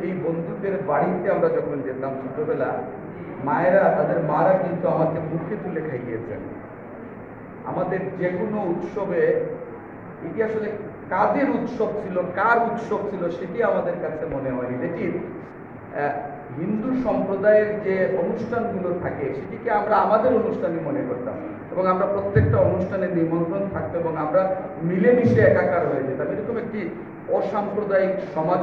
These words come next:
ব্যবস্থার মধ্য দিয়ে কিন্তু আমরা বড় হয়েছি, আমরা গড়ে উঠেছি এবং আমাদের মন মানসিকতাও কিন্তু সেরকমভাবেই আমরা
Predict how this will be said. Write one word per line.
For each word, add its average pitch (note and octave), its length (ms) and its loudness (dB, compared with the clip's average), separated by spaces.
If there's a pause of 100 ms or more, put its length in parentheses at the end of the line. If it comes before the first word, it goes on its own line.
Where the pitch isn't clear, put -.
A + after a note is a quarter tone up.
ব্যবস্থার F3+ 440 0
মধ্য D#3 360 0
দিয়ে F3+ 260 -2
কিন্তু D3+ 260 0
আমরা - 380 2 (460)
বড় D#3+ 160 12
হয়েছি, F3+ 500 6
আমরা F3 220 4
গড়ে D#3 240 2
উঠেছি E3+ 360 0
এবং G3 160 -4
আমাদের G3 560 6 (140)
মন G#3 200 4
মানসিকতাও A3 640 4
কিন্তু - 220 -2
সেরকমভাবেই F3+ 760 4
আমরা D3 280 4